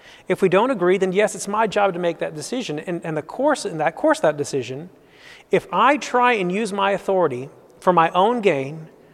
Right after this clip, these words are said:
or to please myself, then it's my wife's job to say, "What are you doing? What are you doing?"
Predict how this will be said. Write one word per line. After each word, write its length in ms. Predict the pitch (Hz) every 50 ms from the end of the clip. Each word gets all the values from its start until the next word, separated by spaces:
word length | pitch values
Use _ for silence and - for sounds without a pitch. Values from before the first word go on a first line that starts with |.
| - _ _ _ -
or 140 | 170 165
to 60 | 151 139
please 340 | - - 190 208 233 208
myself, 760 | 220 226 226 226 214 - - 139 127 123 131 - - - - - _ _ _ _ _ _ _ _ _ _ _ _ _ _ _ _ _ _ _ _ - 180
then 100 | 240 262
it's 140 | 247 247
my 120 | 254 254 240
wife's 380 | 226 247 254 285 294 - -
job 440 | - 147 143 123 120 127 135 139 -
to 80 | - 165
say, 400 | - - 160 156 151 147 139 - - - - - -
"What 280 | - 143 147 175 202 226
are 40 | 254
you 120 | 247 240
doing? 380 | 180 233 285 294 226 127 107 - - - - - - _ _ - - - - - - _ _ _ _ _ _ _ _ _ _ _ - - _ _
What 220 | - 165 202 247 269
are 40 |
you 100 | 247 247
doing?" 380 | 208 208 240 233 196 131 -